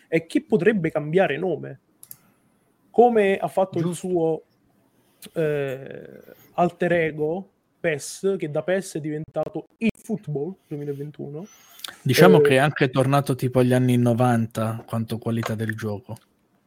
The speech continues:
Speaker 1: Chi pe-, pes? Sì, molto, mm, ci sono delle, degli obbrobri veramente importanti in giro per il web che vi consiglio di andare a vedere. E il motivo di questo cambio di nome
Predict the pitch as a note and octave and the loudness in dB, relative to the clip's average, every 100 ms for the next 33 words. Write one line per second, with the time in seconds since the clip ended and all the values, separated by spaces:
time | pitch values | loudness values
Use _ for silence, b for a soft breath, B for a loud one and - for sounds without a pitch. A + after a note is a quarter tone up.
0 | _ b b b _ E3+ D#3 D#3+ E3+ E3+ | _ b b b _ -10 -4 -2 -2 4
1 | F#3 F#3+ - - C#3+ C3 C#3 E3+ D#3+ - | 4 4 0 -8 -8 -8 -4 -2 -2 -2
2 | D#3+ C#3+ C#3+ D3+ C#3+ - E3+ D3+ D3 D3+ | -4 -4 -6 -10 -10 -10 -6 -4 -2 -2
3 | D3 C#3 - - - - D3+ D#3 D3+ C#3 | 0 -2 -6 -16 -16 -12 -8 -4 -4 -2
4 | D#3+ D#3+ C#3+ D3 D3 D3+ D3+ C#3+ D3 - | 0 0 0 -4 -2 -4 -6 -6 -6 -2
5 | E3 D#3 C#3+ C#3 - - - - E3 D#3+ | -2 -2 -6 -10 -10 -10 -8 -6 0 2
6 | F3+ E3 F3 F3+ A3+ G#3+ E3 E3+ - F#3+ | 2 2 0 4 4 4 0 -2 -2 0
7 | F3+ D#3 D#3+ E3 E3+ D#3+ D3+ D3+ D3 D3 | 0 0 -2 -4 -4 -6 -6 -6 -6 -8
8 | C#3+ C#3 C3+ - B B B B B B | -8 -8 -8 -12 B B B B B B
9 | - F3 D#3+ D#3+ D#3+ D#3+ D3+ G#3 G3+ A3 | 2 4 4 0 -2 -2 -2 2 2 4
10 | G#3 G#3 A#3 A3 D4 C4+ A#3 A3 F3 F#3 | 4 6 4 2 0 0 4 4 4 -2
11 | F3+ - F3+ G3 A3 G3 E3+ D#3+ D#3+ C#3+ | -2 -4 -2 -2 0 -2 -2 -2 -4 -6
12 | C3+ C#3+ E3+ | -8 -8 -8